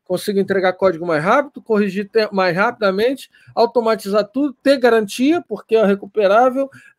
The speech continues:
ter auditoria e, amigo, eu estou entregando mais rápido, mais eficientemente. Com o que eu tenho hoje, sem mudar a cultura, sem juntar time,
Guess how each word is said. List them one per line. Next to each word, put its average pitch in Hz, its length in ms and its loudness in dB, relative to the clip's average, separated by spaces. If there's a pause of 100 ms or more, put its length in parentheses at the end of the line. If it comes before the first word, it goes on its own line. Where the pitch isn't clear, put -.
ter 294 120 2
auditoria 262 920 2 (680)
e, 254 180 -2
amigo, 226 560 0 (460)
eu 208 140 2
estou 208 580 -2 (180)
entregando 190 680 -2
mais 190 200 -6
rápido, 165 360 -4
mais 165 180 -2
eficientemente. 160 920 -12 (600)
Com 247 280 6
o 269 40 -4
que 269 120 0
eu 262 100 4
tenho 254 400 0
hoje, 160 540 0 (200)
sem 214 360 -4
mudar 175 320 0
a 175 60 0
cultura, 220 640 -4
sem 175 200 -8
juntar 180 360 -4
time, 202 580 -4